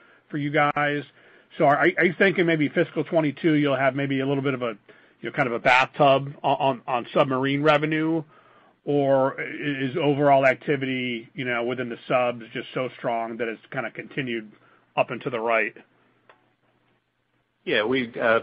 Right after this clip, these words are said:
Speaker 2: Pete, this is Dan. I, I, I, you know, this year we, we finished at, uh, you know, up, uh, in the quarter, up forty percent on,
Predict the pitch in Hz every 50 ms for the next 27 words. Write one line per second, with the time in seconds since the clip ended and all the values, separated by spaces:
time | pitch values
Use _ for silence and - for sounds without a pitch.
0 | - - - 151 135 127 143 135 117 104 101 104 101 98 104 104 101 101 95 92
1 | - - 110 107 107 110 - 120 120 113 139 127 107 107 113 151 147 147 - 156
2 | 135 117 113 107 107 101 101 - - - - - 110 101 - - - 120 113 107
3 | 104 - - - 98 95 95 90 - - - 98 87 87 85 82 - - _ _
4 | _ _ _ _ _ _ _ _ _ _ _ _ _ _ _ _ _ - - -
5 | 95 - - - 110 104 - - - 110 90 87 87 85 92 104 101 101 - -
6 | - 131 113 101 98 95 90 - - - - 104 98 95 87 - 90 - - 113
7 | 107 92 85 85 85 - - - - 85 80 80 80 80 80